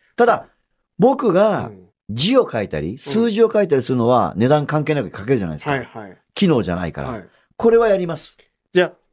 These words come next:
Speaker 2: 文字盤はこれもう近藤画伯が書くってことで。
Speaker 1: 書く。だ-、これはまあ数字を書こうと思ってます。
Speaker 2: 数字を書きますか。
Speaker 1: はい。
Speaker 2: はいはい。ということで。
Speaker 1: はい。曲いきますか？
Speaker 2: 一曲挟んで、ラジオネーム東京都もっちさんからのリクエスト。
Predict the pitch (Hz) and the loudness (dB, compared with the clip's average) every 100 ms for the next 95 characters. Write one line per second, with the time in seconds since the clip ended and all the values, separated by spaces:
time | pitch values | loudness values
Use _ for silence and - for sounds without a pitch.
0 | _ 151 190 240 311 330 330 339 370 330 | _ 2 2 4 0 2 2 2 2 0
1 | 311 - 214 190 156 - 185 185 180 175 | 0 0 2 2 -4 -2 2 2 2 2
2 | 170 160 151 123 151 147 147 156 127 - | 2 2 -2 -2 0 0 -4 -4 -2 -4
3 | - - _ - 143 107 104 95 82 _ | -10 -12 _ -2 -2 -2 -8 -10 -14 _
4 | - - 214 240 240 185 135 - 165 165 | -8 -4 0 2 2 -2 -2 -4 -2 -2
5 | 147 139 139 123 - 113 107 113 165 147 | 0 2 4 4 0 -6 -2 -2 2 0
6 | 135 131 120 123 110 92 82 67 117 104 | 2 -2 -2 -6 -8 -4 -4 -6 -12 -14
7 | 87 - 92 80 _ _ _ _ _ _ | -16 -18 -20 -20 _ _ _ _ _ _
8 | - 101 98 98 - 107 113 123 123 156 | -18 -14 -12 -14 -14 -10 -2 0 2 2
9 | 151 170 - - 107 123 - 143 - _ | 2 0 -2 -8 -2 -2 0 -4 -4 _
10 | _ - 135 - 160 143 123 120 143 117 | _ -10 -10 -2 -2 0 -6 -6 -6 -6
11 | 90 - 143 139 143 135 117 98 - 170 | -10 -8 -2 0 2 0 -2 -6 0 0
12 | 160 151 113 95 208 262 - 202 196 208 | 2 -4 -4 0 0 0 -4 -2 0 0
13 | 170 123 120 117 - - | -2 -4 -6 -8 -8 -20